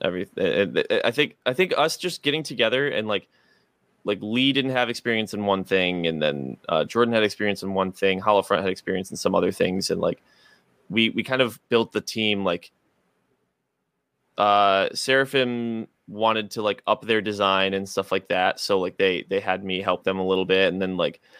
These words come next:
uh, Ned Ingalls, the guy that does all our videos, was, uh,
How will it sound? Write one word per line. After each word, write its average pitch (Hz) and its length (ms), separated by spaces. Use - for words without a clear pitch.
uh, 92 280
Ned 107 240
Ingalls, 98 600
the 98 300
guy 101 140
that 95 100
does 101 160
all 92 100
our 90 60
videos, 95 600
was, 90 500
uh, 73 440